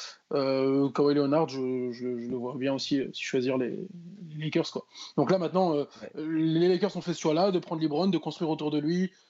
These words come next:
Speaker 1: Anthony Davis, euh, DeMarcus Cousins, comme tu l'as dit, blessé malheureusement. Euh,
Speaker 2: Ouais.
Speaker 1: mais voilà, il faut, il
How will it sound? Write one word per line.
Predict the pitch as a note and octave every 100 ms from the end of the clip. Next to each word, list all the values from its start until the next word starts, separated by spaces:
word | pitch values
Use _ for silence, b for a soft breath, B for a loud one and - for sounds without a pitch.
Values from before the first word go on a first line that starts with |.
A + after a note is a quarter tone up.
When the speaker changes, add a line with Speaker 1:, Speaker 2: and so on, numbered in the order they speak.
| b b
Speaker 1:
Anthony | - F3 F3+ E3+
Davis, | D#3+ D#3 D#3+ F3+ F3 - - _ -
euh, | D3+ D3+
DeMarcus | D#3+ D#3+ D#3+
Cousins, | - E3 E3
comme | - D3
tu | -
l'as | D3
dit, | D3
blessé | C#3+ D3+ E3+
malheureusement. | D#3+ C#3+ C#3 C3+ D3+ F3 b b b b
Euh, | C#3 C#3
Speaker 2:
Ouais. | C3+
Speaker 1:
mais |
voilà, | B2+ D3+
il | D3+
faut, | - C3+ C3+
il | B2 D3+ D#3